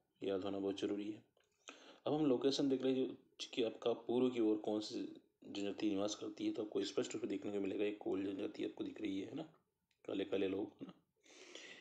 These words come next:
ये बेगा भी आपको इसी तरह मिलेगी, है ना, तो कोल हो गया, है ना, तो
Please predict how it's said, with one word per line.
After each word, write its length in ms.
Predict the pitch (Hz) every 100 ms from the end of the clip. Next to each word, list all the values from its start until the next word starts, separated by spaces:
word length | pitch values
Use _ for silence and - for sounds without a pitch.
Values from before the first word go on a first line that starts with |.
| -
ये 360 | 101 98 98 - -
बेगा 400 | 95 98 95 101
भी 100 | 101
आपको 220 | 98 -
इसी 320 | - - 104
तरह 280 | 101 - 98
मिलेगी, 320 | 95 98 92
है 140 | - -
ना, 80 | - _ _ _ _ _ _ _ _ _ - _ - - - _ -
तो 120 | 110
कोल 280 | 104 113 104
हो 140 | 107
गया, 240 | 101 98 110
है 100 | 135
ना, 100 | - -
तो 80 | -